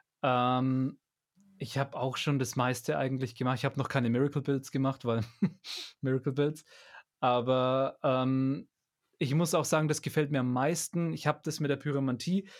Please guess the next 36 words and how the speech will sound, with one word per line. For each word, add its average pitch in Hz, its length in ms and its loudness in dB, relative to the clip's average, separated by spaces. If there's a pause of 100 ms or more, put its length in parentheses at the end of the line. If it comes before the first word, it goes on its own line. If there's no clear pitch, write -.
(160)
nachdem 143 300 0
der 143 100 4
Domi 151 280 2
da 143 280 4
irgendwie 143 440 0
ewig 143 180 0
gesagt 135 300 0
hat, 135 100 -2
so, 127 100 -6
„Ja, 151 200 -4
Pyromantie 156 460 0
ist 143 120 -4
ultra 180 300 2
geil.“ 190 400 0 (500)
Und 139 380 -2
mich 151 200 0
hat's 151 220 -2
nicht 156 240 -2
so 180 240 2
angemacht. 180 540 0
Du 139 100 -2
bist 143 220 -2
manchmal, 151 460 2
irgendwie 185 300 2
geht 185 200 -2
mir 185 100 2
für, 160 160 -4 (220)
dafür, 175 640 0 (540)
äh, 143 240 2
das 139 180 -4
Spielprinzip 156 720 -2
ein 135 100 -4
bisschen 131 300 -2
verloren. 117 480 0
So 135 180 -6
dieses, 123 460 -4